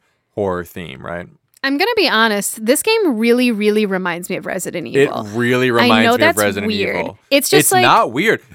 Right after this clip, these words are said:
Speaker 1: This is literally just kid-friendly Resident Evil
Speaker 2: It is.
Speaker 1: is
Speaker 2: It's
Speaker 1: honestly what
Speaker 2: just
Speaker 1: this whole franchise
Speaker 2: it
Speaker 1: is.
Speaker 2: really, honest to God, is.
Speaker 1: Yeah.
Speaker 2: You go through, you solve puzzles, you collect
Speaker 1: Exactly.
Speaker 2: keys to access
Speaker 1: Yes.
Speaker 2: other parts of the mansion.
Speaker 1: A lot of backtracking and
Speaker 2: Yes.
Speaker 1: puzzle solving with items you find in your environment.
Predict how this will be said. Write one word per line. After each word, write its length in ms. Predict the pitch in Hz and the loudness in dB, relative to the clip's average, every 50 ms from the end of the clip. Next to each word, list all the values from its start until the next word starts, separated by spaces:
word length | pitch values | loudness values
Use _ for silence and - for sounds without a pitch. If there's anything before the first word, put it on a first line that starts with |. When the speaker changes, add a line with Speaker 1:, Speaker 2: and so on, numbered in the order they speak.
| - | -4
Speaker 1:
This 180 | - 147 - - | -4 -4 -2 -4
is 120 | 220 175 | -8 -4
literally 300 | 156 147 156 160 175 170 | 0 0 2 2 2 2
just 240 | 156 139 131 - - | 0 -2 -4 -8 -10
kid-friendly 800 | - - - 127 123 123 - - - 117 110 113 123 135 139 139 | -12 -6 -4 -4 -4 -4 -6 -6 -4 -4 -4 -4 -4 -6 -6 -4
Resident 400 | 117 110 107 107 95 107 101 98 | 0 0 0 0 -2 -4 -10 -8
Evil 160 | 98 98 247 | -6 -4 0
Speaker 2:
It 60 | 262 | 0
is. 280 | 254 254 233 202 196 196 | 2 2 0 -2 -2 -4
Speaker 1:
is 80 | - 120 | -4 -2
Speaker 2:
It's 60 | 123 | 0
Speaker 1:
honestly 380 | 117 120 120 117 120 - - 120 | 0 0 2 0 0 -2 -2 -2
what 140 | 120 107 110 | 0 0 0
Speaker 2:
just 100 | 107 - | 0 -2
Speaker 1:
this 140 | 113 - | -4 -4
whole 160 | - 120 113 101 | -2 -4 -4 -4
franchise 480 | - 107 101 98 95 - 92 92 - - | -4 -8 -8 -8 -6 -8 -8 -6 0 2
Speaker 2:
it 160 | 269 269 240 | 2 2 0
Speaker 1:
is. 100 | 240 233 | -2 -2
Speaker 2:
really, 260 | 247 247 240 233 233 | 0 2 2 2 2
honest 260 | 214 208 208 202 - | 0 -2 -4 -6 -8
to 60 | - | -6
God, 180 | 202 190 185 185 | -6 -4 -4 -2
is. 80 | 180 185 | -2 -2
Speaker 1:
Yeah. 100 | 202 196 | 0 0
Speaker 2:
You 80 | 233 | 2
go 200 | 220 233 240 240 | 2 2 2 2
through, 260 | 240 - 262 254 247 | 0 0 -2 -2 0
you 120 | 247 220 214 | 0 -2 -2
solve 300 | 196 - 214 196 190 190 | -2 -2 -2 -2 -2 -2
puzzles, 440 | - - 233 233 226 233 226 226 208 | -2 -2 0 0 0 0 -2 -2 -2
you 60 | 220 - | -4 -6
collect 380 | - 208 196 185 196 196 190 - | -6 -4 -2 -2 0 0 -2 -2
Speaker 1:
Exactly. 140 | - - | -6 -6
Speaker 2:
keys 500 | - 294 277 277 269 262 262 254 247 - | -4 -2 0 0 0 0 0 0 0 0
to 120 | - - - | -2 -2 -2
access 460 | 202 196 196 - - 208 196 - - | 0 -2 -2 -2 -4 -6 -6 -6 -4
Speaker 1:
Yes. 160 | - 202 190 | -2 -2 -2
Speaker 2:
other 220 | 196 196 196 202 202 | -2 -4 -6 -8 -8
parts 260 | - - 190 190 - | -6 -6 -6 -6 -8
of 100 | 180 190 | -10 -10
the 60 | 196 | -6
mansion. 400 | 233 277 311 311 294 269 - 311 285 | -2 0 0 0 0 0 0 2 4
Speaker 1:
A 40 | 277 | 4
lot 180 | - - - 240 | 6 4 4 4
of 140 | 123 113 101 | 2 0 -2
backtracking 1000 | 95 117 110 107 117 - - - - 135 123 120 120 - - 131 127 123 123 | -2 0 2 2 2 0 -4 -4 0 2 2 2 2 0 -4 -6 -6 -4 -4
and 120 | 110 104 104 | -6 -4 -4
Speaker 2:
Yes. 120 | 104 101 | -2 2
Speaker 1:
puzzle 240 | 120 120 113 120 120 | 2 2 2 0 -4
solving 480 | 113 - 127 117 117 113 117 113 110 101 | -2 2 2 2 2 2 -2 -8 -6 -4
with 240 | 107 110 107 - - | -4 -4 -4 -4 -6
items 360 | - 104 107 104 110 107 98 | -4 -4 -2 -2 -4 -8 -8
you 60 | 110 101 | -10 -10
find 360 | - - 104 98 101 104 104 | -6 -4 -2 -2 -2 -4 -6
in 80 | 101 | -8
your 140 | 101 98 98 | -8 -8 -8
environment. 600 | 95 95 90 98 98 101 107 113 123 127 135 139 | -8 -6 -2 -2 -2 -2 -2 -4 -4 -6 -8 -8